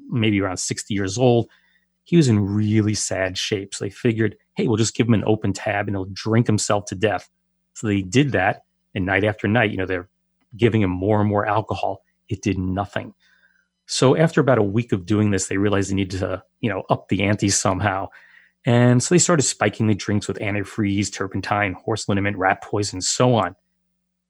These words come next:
And that wasn't working. So then they decided to put some, uh, you know, oysters and clams and soak it in antifreeze and let him eat that.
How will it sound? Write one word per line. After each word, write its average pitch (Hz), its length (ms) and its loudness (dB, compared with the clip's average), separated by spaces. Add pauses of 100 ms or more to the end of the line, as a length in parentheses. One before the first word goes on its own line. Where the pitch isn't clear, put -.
(140)
And 104 140 -8
that 135 200 0
wasn't 113 320 4
working. 98 360 -4 (260)
So - 140 0
then 135 460 4
they 135 120 6
decided 123 460 0
to 113 80 0
put - 320 -4
some, 104 460 0
uh, 101 260 -2 (260)
you 107 120 2
know, 95 180 -2
oysters 110 480 2
and 107 100 0
clams 101 460 -2
and 98 100 -10
soak - 400 0
it 117 80 4
in 117 80 2
antifreeze 110 760 -2
and 101 140 -6
let 107 80 0
him 101 120 0
eat 101 160 -6
that. 107 280 -2